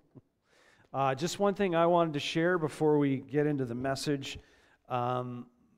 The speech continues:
we are going to be, um, spending some time in prayer corporately between Easter and Pentecost,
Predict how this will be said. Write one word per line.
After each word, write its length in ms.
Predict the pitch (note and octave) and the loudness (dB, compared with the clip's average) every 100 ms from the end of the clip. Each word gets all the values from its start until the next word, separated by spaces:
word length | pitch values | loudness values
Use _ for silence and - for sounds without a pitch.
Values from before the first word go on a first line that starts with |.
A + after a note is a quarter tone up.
| _ _ - | _ _ -12
we 320 | D#3 D#3+ E3 | -4 -2 0
are 400 | D#3+ D#3+ F3 F3+ | 2 4 4 2
going 360 | D3+ E3+ E3 D#3+ | 4 4 4 2
to 160 | D3 | -2
be, 540 | C#3 D3 C#3+ C#3 C3 - - | 0 0 2 0 -2 -6 -10
um, 560 | B2+ A#2+ A#2 A2+ A2+ G#2 - | -6 -4 -2 -4 -8 -14 -14
spending 500 | - F3+ F3 F3 D#3+ | -4 0 2 2 0
some 260 | - D3 | -2 -4
time 600 | C3 - E3+ E3 E3+ F3 | -4 -2 0 2 2 0
in 280 | C3 C#3 C3 | -2 -4 -6
prayer 680 | - - E3 F3 F3 E3+ D#3 - _ _ _ _ | -6 2 4 4 4 2 -2 -12 _ _ _ _
corporately 760 | - F3 F3 E3 E3+ F3 F3+ | 2 2 4 2 4 2 2
between 500 | D#3 D3 D3+ D3+ C#3+ | -2 -4 0 0 0
Easter 680 | C#3 D3+ D3 - D#3 D3+ D3 C#3+ | 0 -2 -2 -2 0 0 -2 -8
and 480 | C3+ C3 B2+ B2 | -8 -6 -6 -8
Pentecost, 760 | - D#3 D3+ D#3 D3 C3+ - - | -6 -6 -4 -2 -2 -2 -8 -12